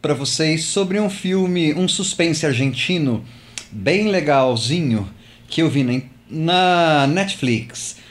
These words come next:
chamado No Fim do Túnel. Eu digo legalzinho não no sentido não assistam, <laughs> tá? É porque, assim, não é fenomenal. É...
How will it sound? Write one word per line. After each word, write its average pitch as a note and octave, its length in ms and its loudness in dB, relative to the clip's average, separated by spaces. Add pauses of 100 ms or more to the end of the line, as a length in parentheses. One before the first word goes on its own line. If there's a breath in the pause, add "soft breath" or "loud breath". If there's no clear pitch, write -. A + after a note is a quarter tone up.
(140 loud breath)
chamado D3+ 340 0
No F#3+ 140 2
Fim G3 360 2
do G3 140 0
Túnel. G2+ 560 0 (260 loud breath)
Eu B3+ 120 2
digo A3 200 2
legalzinho E3+ 760 2
não G#3+ 360 2
no F#3+ 120 2
sentido C#3 1000 0 (240 loud breath)
não E3+ 300 2
assistam, A2+ 800 -2 (560 loud breath)
<laughs> - 240 -2 (300 loud breath)
tá? D#3 220 4
É C3+ 60 2
porque, F#3+ 280 0
assim, A3+ 260 2
não F3+ 240 2
é - 100 4
fenomenal. C#3 840 0 (340 loud breath)
É... A2+ 560 2